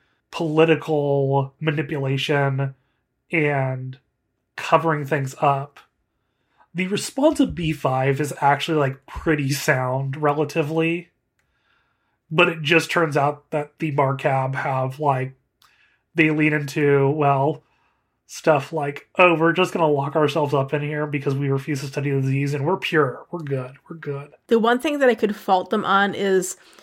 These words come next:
Speaker 2: there's the thing where they, they pull out all the Marcab for medical tests, and I'm, I'm always concerned on rewatch that they ended up spreading it faster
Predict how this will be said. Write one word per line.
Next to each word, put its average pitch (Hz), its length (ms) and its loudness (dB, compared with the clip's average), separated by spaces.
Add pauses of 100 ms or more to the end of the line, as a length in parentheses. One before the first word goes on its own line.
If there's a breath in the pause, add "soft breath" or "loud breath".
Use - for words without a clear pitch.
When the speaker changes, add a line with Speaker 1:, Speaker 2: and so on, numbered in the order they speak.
(200 soft breath)
Speaker 2:
there's 214 320 4
the 208 80 0
thing 254 240 2
where 247 120 4
they, 202 360 4
they 190 160 0
pull 220 260 0
out 208 240 6
all 196 180 2
the 196 120 0
Marcab 175 520 0
for 196 140 -6
medical 180 400 -4
tests, - 640 -4 (500 soft breath)
and 208 140 2
I'm, 202 500 2 (120)
I'm 214 240 2 (240)
always 247 380 4
concerned 196 800 0
on 196 280 0
rewatch 180 540 0
that 220 140 -2
they 196 120 0
ended 190 240 -2
up 190 140 -2
spreading 185 420 -2
it - 120 -10
faster - 600 -4